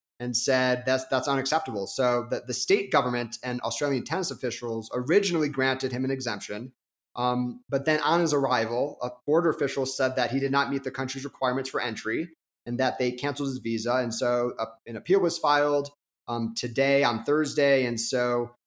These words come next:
there's now anger in Australia, which has, you know, enforced these rules because an exemption for a famous tennis star, that doesn't seem very unfair when most of the population does not get exemptions. And so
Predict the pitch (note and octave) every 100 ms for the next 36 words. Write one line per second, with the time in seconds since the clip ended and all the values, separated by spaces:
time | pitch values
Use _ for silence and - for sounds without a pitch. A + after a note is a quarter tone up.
0 | _ - C3+ C3+ D#3+ D#3+ D#3 D3+ F3 E3
1 | E3 D3 C#3 B2+ - E3+ E3+ E3 D#3+ C3+
2 | C3 C3+ B2+ B2 A2+ - B2 A#2+ A#2 A2+
3 | - D#3 D#3 D3+ - - - _ _ _
4 | _ _ _ _ C3+ C3+ B2 D3+ F#3 F#3
5 | F#3 D3+ D3 C#3 C3 C#3+ C3+ B2+ D3 C3+
6 | C#3+ C#3 B2 C3 B2 A2+ A3+ A#3+ A3+ G#3
7 | F#3+ F#3+ F3 G#3 C#3+ C3 C3+ B2+ B2 A#2
8 | A2 C3 B2+ A#2+ A#2 C3 C#3 C3 A#2 A#2
9 | A#2 A#2 A2+ A2 A#2 G#2+ G#2+ G#2 C3 D3
10 | - C3 A#2+ C3 A#2+ B2 A#2 A2+ G#2 -
11 | A#2 A#2 A#2